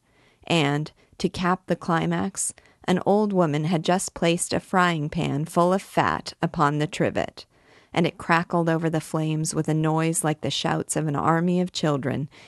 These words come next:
in chase of some masquerader. However, Clopin Trouillefou seemed to be conferring for a moment with the Duke of Egypt and the Emperor of Galilee, the latter being entirely drunk.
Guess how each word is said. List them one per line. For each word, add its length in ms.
in 200
chase 420
of 120
some 320
masquerader. 1000
However, 720
Clopin 480
Trouillefou 600
seemed 320
to 60
be 120
conferring 640
for 160
a 60
moment 420
with 140
the 80
Duke 240
of 220
Egypt 560
and 140
the 120
Emperor 380
of 160
Galilee, 680
the 100
latter 520
being 240
entirely 680
drunk. 520